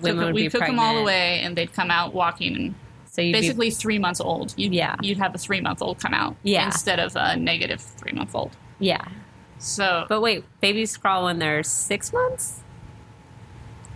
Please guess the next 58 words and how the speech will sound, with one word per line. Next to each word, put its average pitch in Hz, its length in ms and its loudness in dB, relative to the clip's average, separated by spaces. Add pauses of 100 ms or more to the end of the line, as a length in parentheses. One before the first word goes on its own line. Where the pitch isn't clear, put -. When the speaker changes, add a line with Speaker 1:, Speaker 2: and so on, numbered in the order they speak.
(320)
Speaker 1:
I - 60 -6
don't - 260 -8
Speaker 2:
I - 80 4
don't 151 100 0
know. - 120 -6
I 240 120 2
wonder, 277 260 2
Speaker 1:
If 285 80 4
it 269 120 0
Speaker 2:
I 226 160 2
just 233 180 0
wonder 214 200 2
if 208 140 2
they 202 120 4
come 202 180 -2
out 185 160 2
Speaker 1:
No, 226 80 4
Speaker 2:
three 214 100 2
Speaker 1:
I 185 40 2
Speaker 2:
months, - 260 2
Speaker 1:
don't 196 80 0
Speaker 2:
if - 40 -14
they 196 100 4
would 175 140 2
be 170 100 4
like, 165 260 2
"We 277 140 2
can 247 220 0
crawl 220 320 2
too." 220 720 2 (140)
Speaker 1:
I 196 100 2
don't 247 180 0
think 240 180 0
is 202 180 -2 (280)
exactly 196 580 0
Speaker 2:
<laughs> 302 120 2
Yeah, 262 200 0
yeah, 190 260 4
yeah. - 40 2
Speaker 1:
like, - 180 0
these 277 180 0
are 294 60 2
just 247 180 0
all 196 160 2
the 214 80 0
clues 214 320 0
that 208 120 0
I 180 100 2
put 202 220 -4
together. 233 440 0
Speaker 2:
Yeah, 196 340 2
but 233 100 2
I, 233 240 4
I, 208 340 2
I 202 80 2
have 214 260 2
heard 185 220 0
that 156 200 2